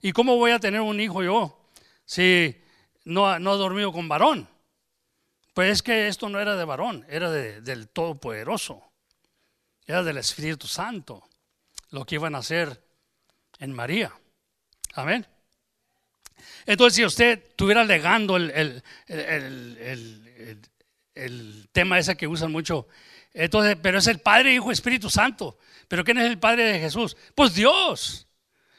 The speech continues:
Pero aquí enseña que era el Espíritu Santo. Porque el Espíritu Santo y Dios son los mismos. Nah, Dios se hizo carne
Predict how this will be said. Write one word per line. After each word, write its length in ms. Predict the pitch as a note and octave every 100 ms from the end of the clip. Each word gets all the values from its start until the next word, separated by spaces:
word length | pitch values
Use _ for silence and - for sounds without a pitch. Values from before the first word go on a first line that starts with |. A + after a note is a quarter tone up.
| _
Pero 160 | F3
aquí 140 | F3 G#3
enseña 320 | F#3+ G3 G3
que 100 | E3+
era 160 | E3+ D#3+
el 80 |
Espíritu 400 | B2+ - C3+ A#2+
Santo. 560 | G#2+ F3+ A3 G#3 - - - _ _ _ _ _ _ _ _ _ _ _ _ _ _ _ _ _ _
Porque 180 | D#3 E3
el 60 |
Espíritu 360 | E3+ - G#3+ G3+
Santo 680 | - F#3+ G3 G#3 G3 F3 _
y 140 | - C3+
Dios 460 | C3+ F3+ D3+ - _ _ _
son 240 | - F#3+
los 120 | F#3+ F#3
mismos. 720 | A3+ G3 B2 G2 - - - _ _ _ _ _ _ _ _ _ _ _ _ _ _ _ _ _ _
Nah, 380 | E3+ E3 C3+
Dios 320 | C#3+ B2+ A#3 G#3+
se 120 | G#3+
hizo 260 | A3 G#3+
carne 640 | E3 E3 G3 C#3+ A2+ A#2